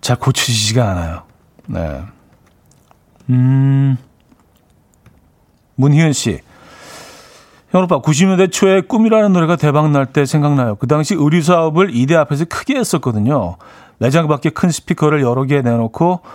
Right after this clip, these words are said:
오빠 노래 꿈을 틀어주며 손님들이 떠밀려 들어왔었어요. 아이, 뭐, 노래 때문에 들어왔겠습니까? 예, 뭐, 옷이 뭐, 스타일이 좋았으니까.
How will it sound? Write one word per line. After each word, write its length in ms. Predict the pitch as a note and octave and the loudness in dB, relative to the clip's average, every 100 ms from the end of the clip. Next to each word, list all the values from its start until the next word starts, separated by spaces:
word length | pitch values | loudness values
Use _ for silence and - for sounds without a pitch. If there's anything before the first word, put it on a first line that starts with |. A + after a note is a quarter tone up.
| - - - | -20 -18 -8
오빠 240 | A2+ C3 C#3+ | -6 -2 -2
노래 160 | D3+ | -2
꿈을 500 | E3 F#3+ F#3 F#3 D#3+ | -2 0 0 0 -2
틀어주며 500 | - E3+ C#3+ C3 D#3 | -4 -2 0 0 -2
손님들이 680 | - F#3+ F3+ C#3 E3+ D#3+ - _ _ _ - | 0 0 0 0 0 -2 -8 _ _ _ -2
떠밀려 400 | F#3 G3+ G3 F#3+ | 0 2 2 0
들어왔었어요. 840 | C3+ D3 C#3 - A2 A#2+ C3 F2+ - _ _ _ _ _ _ _ _ _ - - _ _ _ _ _ _ _ _ | 2 0 0 -2 -6 -4 -4 -6 -12 _ _ _ _ _ _ _ _ _ -20 -20 _ _ _ _ _ _ _ _
아이, 180 | - D2+ | -14 -8
뭐, 120 | D2+ | -6
노래 240 | F#2+ G2 A#2+ | -2 -2 0
때문에 240 | C#3+ B2 | 0 0
들어왔겠습니까? 1600 | - A#2+ B2 - _ - F2+ - C3+ D#3+ D#3 A2+ D#2 B1 D#2+ - - | 0 -2 -2 -6 _ -8 -8 -6 -6 -4 -2 -2 -4 -6 -12 -16 -14
예, 200 | C#2+ C#2 | -14 -14
뭐, 240 | E2 F2+ A2+ | -12 -8 -6
옷이 240 | B2 D3 - | -2 -4 -4
뭐, 260 | C3 C#3 - _ _ _ _ - | -6 -6 -10 _ _ _ _ -18
스타일이 300 | - D3 C3+ | -6 -2 -2
좋았으니까. 680 | - B2+ C3 C#3+ C3 A2+ | 0 -2 0 -2 -2 -4